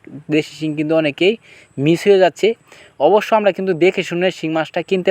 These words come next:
পারি না। অবশ্য আপনাদের বলবো, দেশি শিং মাছ কীভাবে চিনবেন।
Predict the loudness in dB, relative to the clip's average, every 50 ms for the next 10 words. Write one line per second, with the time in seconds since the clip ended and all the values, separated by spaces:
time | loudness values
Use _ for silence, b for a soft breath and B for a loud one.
0 | 2 2 0 0 -2 -6 -8 -10 _ b b b b b b b b b b b
1 | 2 4 4 2 2 2 2 2 2 2 2 2 2 2 2 4 4 4 4 4
2 | 4 2 0 -2 -4 -4 -2 -2 -2 -4 -6 -6 -6 -6 -6 -6 -6 -2 -2 -2
3 | -4 -2 -2 0 2 2 2 0 0 0 2 2 4 4 2 2 0